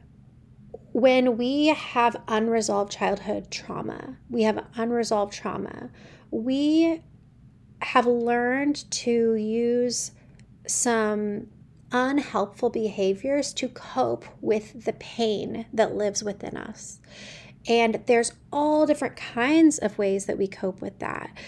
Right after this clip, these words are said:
whether it's through, like with me, it was alcohol and workaholism, but for others of us, it's keeping a busy social calendar. It could be, uh,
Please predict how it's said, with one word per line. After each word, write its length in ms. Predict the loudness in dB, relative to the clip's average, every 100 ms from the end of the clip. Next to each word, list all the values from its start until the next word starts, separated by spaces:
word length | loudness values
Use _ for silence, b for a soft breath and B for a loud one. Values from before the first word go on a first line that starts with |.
| B 0
whether 480 | 4 6 6 4 4
it's 260 | 2 0 -6
through, 580 | -4 4 6 8 6 4
like 220 | 2 0
with 220 | -4 0
me, 440 | 2 4 4 2
it 120 | 0 0
was 180 | -2 -2 0
alcohol 760 | 0 0 -8 -4 -4 -4 -6 -6
and 220 | -6 0
workaholism, 1000 | 2 0 -4 -4 -2 -4 -4 -2 -2 0
but 180 | 0 0
for 280 | 2 2 4
others 340 | 2 2 2
of 120 | 0
us, 300 | 0 -2 -4
it's 260 | -4 -4 -6 B B -4
keeping 340 | -2 0 0
a 40 | 2
busy 220 | 0 0
social 420 | -2 -2 0 -4
calendar. 680 | -6 -6 -4 -4 -2 -2 0
It 220 | -2 -2
could 280 | -4 -4 -2
be, 460 | -2 2 2 2 B B B
uh, 340 | 0 2 2